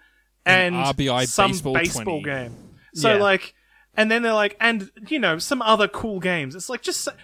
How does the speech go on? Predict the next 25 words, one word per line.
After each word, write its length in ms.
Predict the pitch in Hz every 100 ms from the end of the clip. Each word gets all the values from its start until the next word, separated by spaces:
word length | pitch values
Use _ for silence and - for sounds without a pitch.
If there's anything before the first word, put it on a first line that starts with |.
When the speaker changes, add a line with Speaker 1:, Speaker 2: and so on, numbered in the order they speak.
| _
Speaker 2:
just 180 | 330 -
say 160 | 302 294
they're 140 | 233
rubbish. 360 | 196 190 165 202
It's, 200 | 190 233
<laughs> 0 |
like, 140 | 208 156 226 139 - - -
Speaker 3:
They'll 220 | 233 170
Speaker 2:
you 60 |
Speaker 3:
probably 120 | 190 285
Speaker 2:
would 120 | 311
have 80 | 254
Speaker 3:
all 100 | 156
Speaker 2:
said 140 | 285
if 60 | 254
Speaker 3:
be, 80 | -
Speaker 2:
they 60 |
were 100 | 226
Speaker 3:
um, 60 | 190
Speaker 2:
good. 240 | 196 143 - _ _
Speaker 3:
they'll 140 | 143 143
probably 300 | - 196 202
all 200 | 117 117
be, 540 | 113 117 110 107 107 - - _ -
like, 240 | 143 110